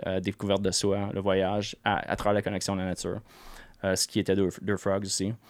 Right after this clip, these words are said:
Puis, euh, pour le petit pain, si on revient à cette question-là, ben, je sais pas, tu sais.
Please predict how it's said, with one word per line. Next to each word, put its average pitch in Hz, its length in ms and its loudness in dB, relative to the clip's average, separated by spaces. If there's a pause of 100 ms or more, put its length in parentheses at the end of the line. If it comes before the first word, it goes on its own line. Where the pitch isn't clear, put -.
(360)
Puis, 104 300 0
euh, 98 540 4 (100)
pour 113 120 2
le 107 80 10
petit - 160 -4
pain, 135 400 6
si - 140 -2
on 101 80 4
revient 107 100 4
à 107 40 4
cette 104 160 -2
question-là, 107 720 4
ben, 101 400 4 (1200)
je 110 120 2
sais 120 160 6
pas, 117 280 8
tu - 80 -8
sais. 117 260 10